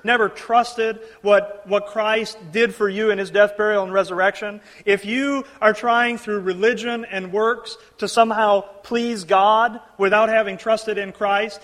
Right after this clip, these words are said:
that's a, that's a, a futile exercise. You can't do it, because even your best effort is gonna fall far short of what God's righteousness and justice requires.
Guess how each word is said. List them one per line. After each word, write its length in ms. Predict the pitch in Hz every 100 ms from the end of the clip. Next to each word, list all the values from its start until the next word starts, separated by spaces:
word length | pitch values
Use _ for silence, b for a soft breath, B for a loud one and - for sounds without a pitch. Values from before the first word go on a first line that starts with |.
| B -
that's 260 | 254 277
a, 240 | 220 185 - - -
that's 180 | 233
a, 140 | 208 - -
a 80 |
futile 400 | 180 254 269 233
exercise. 760 | 220 214 170 - 156 123 - - b b
You 120 | 202
can't 360 | - 254 233 185
do 160 | 220
it, 200 | 135 -
because 300 | 180 233 214
even 220 | 269 277
your 120 | 254 240
best 300 | 247 233 240
effort 280 | 240 196
is 100 | 175
gonna 140 | 190 175
fall 520 | - 214 208 190 180 B -
far 300 | 240 240 233
short 360 | - 240 202
of 100 | 180
what 300 | 190 202 202
God's 300 | 202 208 185
righteousness 600 | 185 202 196 185 185 170
and 100 | 165
justice 440 | 156 175 - 151 -
requires. 720 | 147 165 156 120 - -